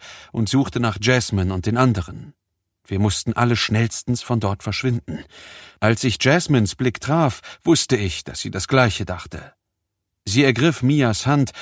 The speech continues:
und zog sie aus dem Gedränge der murmelnden Menge heraus. Die Männer in den schwarzen Uniformen riefen den Leuten zu, ihre Website zu besuchen, um die Wahrheit über die Götter und Halbgötter zu erfahren. Alle vor mir begannen, sich gegenseitig Bedenken und Fragen zuzumurmeln.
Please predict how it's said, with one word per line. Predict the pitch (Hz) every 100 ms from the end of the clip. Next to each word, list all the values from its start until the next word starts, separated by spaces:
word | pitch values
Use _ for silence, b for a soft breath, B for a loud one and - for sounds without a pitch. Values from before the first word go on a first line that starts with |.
| B
und | - 131
zog | - 160 -
sie | 131
aus | 110
dem | - 113
Gedränge | 113 127 139 120 98
der | 90
murmelnden | 107 113 107 98 104
Menge | 120 110
heraus. | 95 110 113 85 - - - _ _ _ _ _ _
Die | 104
Männer | 110 170 143
in | 98
den | 98 95
schwarzen | - 123 135 - 110
Uniformen | 101 90 135 143 117 92 B B
riefen | 135 127 120
den | 117 113
Leuten | 120 120 113
zu, | - 170 143 92
ihre | 92 92 101
Website | 143 - 98 87
zu | 117
besuchen, | 104 101 127 - 117 - B
um | - 104
die | 101
Wahrheit | 113 147 104 87
über | 85 85
die | 85
Götter | 117 120 104
und | 87 85
Halbgötter | 117 107 92 82 87
zu | -
erfahren. | 90 - 104 92 95 90 80 b b b b b -
Alle | 131 160 127
vor | 139 139
mir | 131 110
begannen, | 107 131 143 127
sich | 104 -
gegenseitig | 147 143 123 101 95 95 -
Bedenken | 98 127 139 104
und | 95 90
Fragen | - 135 120 92
zuzumurmeln. | 104 92 101 95 87 87 87 87